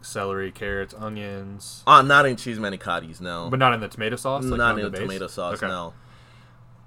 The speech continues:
Speaker 1: All right, well, that sounds good. So tell me about the food scene in L A a little bit. It's pretty, pretty diverse, right?
Speaker 2: Oh, yeah, very diverse. But to me, I mean, whenever people come to L A,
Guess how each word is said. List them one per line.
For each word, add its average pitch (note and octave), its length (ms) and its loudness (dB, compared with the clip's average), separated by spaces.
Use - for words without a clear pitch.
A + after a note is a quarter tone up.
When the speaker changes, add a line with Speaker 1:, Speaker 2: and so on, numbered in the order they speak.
Speaker 1:
All D3 80 -4
right, C3+ 180 -4
well, G#2+ 80 -6
that B2+ 120 -4
sounds A#2+ 200 -10
good. A#2 160 -8
So A#2+ 220 -2
tell E3+ 140 2
me A3 100 2
about F#3+ 220 2
the C3+ 80 -8
food C3+ 280 -4
scene A2 200 -8
in F#2+ 100 -12
L F2 180 -8
A E2 120 -12
a - 20 -12
little E2 180 -14
bit. D#2 220 -14
It's A2 140 -12
pretty, C3+ 240 4
pretty A#2 360 -4
diverse, G2 480 -2
right? F#2 160 -6
Speaker 2:
Oh, F3 140 6
yeah, B2 240 6
very B2+ 260 2
diverse. G#2 600 -2
But D3 340 8
to C#3 120 -4
me, D#3 160 -2
I B2+ 80 0
mean, A#2 360 -6
whenever A#2 300 -2
people G#2+ 240 -6
come G#2+ 240 -8
to G2+ 160 -8
L F2 180 -2
A, C3 300 -2